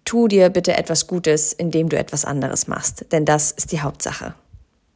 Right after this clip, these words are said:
Und so möchte ich dich einladen, eine Position zu finden, in der du dich wohlfühlst.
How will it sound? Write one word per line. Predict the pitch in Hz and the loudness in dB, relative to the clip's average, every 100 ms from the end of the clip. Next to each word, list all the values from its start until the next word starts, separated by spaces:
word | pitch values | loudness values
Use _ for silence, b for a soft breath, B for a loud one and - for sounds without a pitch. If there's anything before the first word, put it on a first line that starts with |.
| _ _ _ _ _ _ _ _ _ _ B B B B B B B B _ _ _ _ _ _ _ _ _ _ _ _ _ _ _ _ | _ _ _ _ _ _ _ _ _ _ B B B B B B B B _ _ _ _ _ _ _ _ _ _ _ _ _ _ _ _
Und | 196 | 2
so | 190 | 4
möchte | 196 214 - | 4 2 2
ich | |
dich | - - | 4 6
einladen, | - 180 190 156 156 160 175 196 - _ | 6 4 4 4 4 0 -2 -4 -8 _
eine | 165 170 170 165 | 2 4 4 2
Position | - 175 165 - 190 208 | 0 -2 0 2 2 2
zu | 202 | 0
finden, | - 165 165 - 175 175 | 0 0 0 -2 -4 -2
in | 170 160 | -2 2
der | 156 | 4
du | 160 | 2
dich | 160 160 - | -2 -6 -4
wohlfühlst. | 156 160 151 - - - - - - | 0 2 0 -6 -8 -6 -4 -4 -6